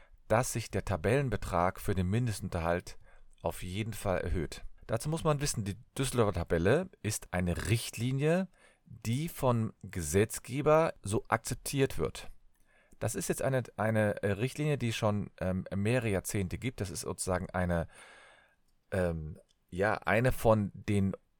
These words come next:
Oberlandesgerichten in Düsseldorf aufgestellte Tabelle, die abhängig ist von Einkommen und die abhängig ist vom Alter der Kinder. Und in, hier wird es so sein, dass meines Erachtens die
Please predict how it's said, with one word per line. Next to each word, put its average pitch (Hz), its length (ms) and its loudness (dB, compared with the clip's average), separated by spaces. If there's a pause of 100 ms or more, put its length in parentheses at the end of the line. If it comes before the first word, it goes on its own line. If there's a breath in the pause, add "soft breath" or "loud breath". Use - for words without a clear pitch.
(140)
Oberlandesgerichten 107 1040 0
in 101 280 -4
Düsseldorf 117 800 4 (400 soft breath)
aufgestellte 92 1080 2 (440)
Tabelle, 85 600 0 (600 loud breath)
die - 140 -8
abhängig 156 500 0
ist - 420 -6
von - 240 -6 (100)
Einkommen 135 720 -2
und 127 220 -2
die - 100 -6
abhängig 104 420 -4
ist 95 160 -10
vom - 220 -8
Alter 87 300 -2
der 87 100 -2
Kinder. 73 340 -8 (180)
Und 107 560 6 (100)
in, 165 220 2 (180)
hier 131 340 0
wird 123 160 2
es 117 140 -2
so 104 200 6
sein, 110 420 4 (120)
dass 107 640 0
meines 107 460 0
Erachtens - 800 -4 (460)
die 104 180 -2